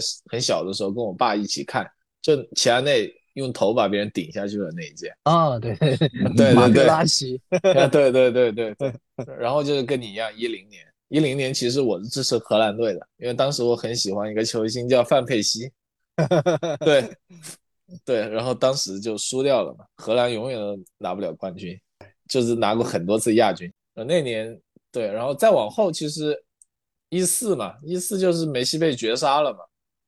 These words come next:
Speaker 1: 阿根廷进了决赛，
Speaker 2: 对。
Speaker 1: 零比一输掉了。
Speaker 2: 就输给德国，
Speaker 1: 上一
Speaker 2: 德国是吧？
Speaker 1: 对，对，对，上一届没怎么看，姆巴佩啊，好像是横空出世。
Speaker 2: 对。哦，对，对，对。
Speaker 1: 对，对，对。
Speaker 2: 然后就到这一届了。
Speaker 1: 对，所以一，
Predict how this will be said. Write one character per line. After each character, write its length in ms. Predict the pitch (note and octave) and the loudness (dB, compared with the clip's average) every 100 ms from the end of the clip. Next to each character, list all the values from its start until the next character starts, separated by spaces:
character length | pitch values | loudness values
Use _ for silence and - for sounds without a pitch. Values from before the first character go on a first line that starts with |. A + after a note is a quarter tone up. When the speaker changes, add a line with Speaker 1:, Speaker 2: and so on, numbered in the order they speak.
| _ | _
Speaker 1:
阿 120 | B2+ D3 | -8 -4
根 140 | D3 | -2
廷 260 | A2 G2 G#2 | -4 -6 -8
进 140 | C3 | -8
了 80 | A2 | -6
决 240 | F#2+ G2 | -2 -2
赛， 240 | A2 B2 G2+ | 0 0 0
Speaker 2:
对。 100 | A2 _ | -6 _
Speaker 1:
零 240 | G#2 G#2 | -8 -4
比 180 | A2 G2 | 0 2
一 100 | G#2+ | 2
输 220 | A2+ A#2 | 0 2
掉 180 | A#2 A2+ | 2 2
了。 160 | D#2+ - _ _ _ _ _ _ _ _ | -2 -8 _ _ _ _ _ _ _ _
Speaker 2:
就 160 | - D#3 | -2 -2
输 220 | - - | 2 2
给 240 | G#3 - A2 | 6 6 4
德 260 | G#2 A2+ | 0 0
国， 140 | E3 B2 | 2 0
Speaker 1:
上 20 | |
一 40 | - | 2
Speaker 2:
德 160 | C3+ | 2
国 160 | E3 A#2+ | 2 0
是 120 | A2 | -2
吧？ 60 | A2 | 2
Speaker 1:
对， 280 | B2+ A#2 G#2+ - | 4 4 0 -4
对， 240 | A#2 A2 G2 | 0 0 0
对， 260 | A2 G2 - | -4 -6 -6
上 260 | - G3 | -4 -2
一 20 | |
届 140 | B2+ A#2+ | -2 -4
没 160 | G#2+ | -4
怎 100 | G#2+ | -10
么 80 | F2+ | -12
看， 240 | D#2 A#2+ G2 _ | -10 -10 -10 _
姆 100 | G#2+ | -2
巴 160 | G#2+ | -2
佩 280 | A#2+ D#3 D3+ | 0 -2 -2
啊， 100 | G#2+ - | -4 -10
好 80 | - | -16
像 160 | D#2+ E2+ | -12 -12
是 160 | G2+ - _ | -12 -16 _
横 240 | F#2+ F2 | -6 -4
空 180 | F#2+ G2+ | -2 -4
出 200 | G#2+ G2+ | -2 -2
世。 160 | G#2+ G#2 | -2 -6
Speaker 2:
对。 100 | - _ _ _ _ | -10 _ _ _ _
哦， 420 | - A2 G#2 G2 G#2 | -8 -6 -6 -8 -6
对， 160 | A2+ | -6
对， 120 | G2+ G2 | -4 -8
对。 180 | - - - _ | -10 -16 -20 _
Speaker 1:
对， 120 | B2 A2+ | 4 4
对， 180 | G#2+ G#2 | 4 2
对。 200 | G#2+ - | -2 -4
Speaker 2:
然 100 | A#2+ | -8
后 60 | G#2+ | -4
就 120 | B2 | 0
到 160 | B2 A2+ | 2 2
这 140 | A#2+ | 2
一 100 | G#2+ | 2
届 140 | E2+ | 0
了。 80 | F2+ - _ _ | -6 -8 _ _
Speaker 1:
对， 220 | - C3 A#2+ | 2 4 4
所 360 | - - C#3+ | -2 0 4
以 160 | E3+ | 4
一， 60 | C3+ | 4